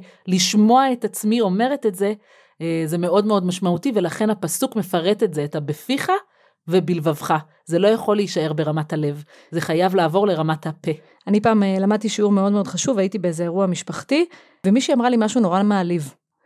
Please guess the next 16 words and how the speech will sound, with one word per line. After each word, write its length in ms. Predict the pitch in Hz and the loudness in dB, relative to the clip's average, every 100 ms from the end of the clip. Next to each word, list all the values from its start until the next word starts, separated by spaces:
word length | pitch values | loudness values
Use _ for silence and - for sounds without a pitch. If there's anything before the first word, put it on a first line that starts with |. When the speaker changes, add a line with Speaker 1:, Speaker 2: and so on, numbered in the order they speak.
| _ _ - | _ _ -6
Speaker 2:
ובלעתי, 640 | 180 233 220 180 220 262 277 | 0 2 2 0 -2 -4 -4
את 80 | |
יודעת, 180 | 330 359 | -6 -4
אירוע 200 | 165 202 | -2 0
משפחתי, 440 | 220 - - - 240 | 0 -2 -8 -4 -4
אתה 120 | 165 | -4
מחייך 460 | 160 175 185 214 - | -6 -4 -2 -4 -2
כל 180 | 185 165 | -4 -2
הערב, 460 | - 247 220 180 156 | 0 0 2 -2 -4
ואתה 320 | 160 - 165 | -10 -8 -10
מתלבש 420 | 165 170 214 220 | -6 -4 -2 -2
יפה, 200 | 202 233 196 | -2 0 0
Speaker 1:
<laughs> 40 | |
Speaker 2:
ואתה 220 | 175 175 | -2 -8
כולך 300 | - 196 - | -8 -6 -6
זה, 140 | 165 | -2